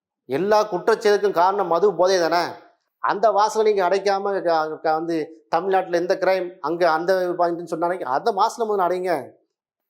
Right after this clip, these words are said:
வாசலை திறந்து வைத்து விட்டு திருடன் வந்து என்ன செய்யறான், திருடனான்னு சொல்றீங்க. முதல்ல வாசலை பூட்டி வைங்க.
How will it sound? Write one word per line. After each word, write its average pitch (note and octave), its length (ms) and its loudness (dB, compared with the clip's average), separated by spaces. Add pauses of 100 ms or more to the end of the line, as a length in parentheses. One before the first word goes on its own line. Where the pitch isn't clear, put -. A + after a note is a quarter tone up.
(160)
வாசலை G3 540 0
திறந்து G3 280 0
வைத்து F#3 260 2
விட்டு E3 600 2 (160)
திருடன் A3 240 2
வந்து F#3+ 260 2
என்ன F3+ 120 2
செய்யறான், E3+ 240 -2
திருடனான்னு E3+ 360 -2
சொல்றீங்க. C#3 460 -4
முதல்ல D3+ 220 -2
வாசலை F#3+ 340 0
பூட்டி F3+ 200 -4
வைங்க. D3+ 380 -4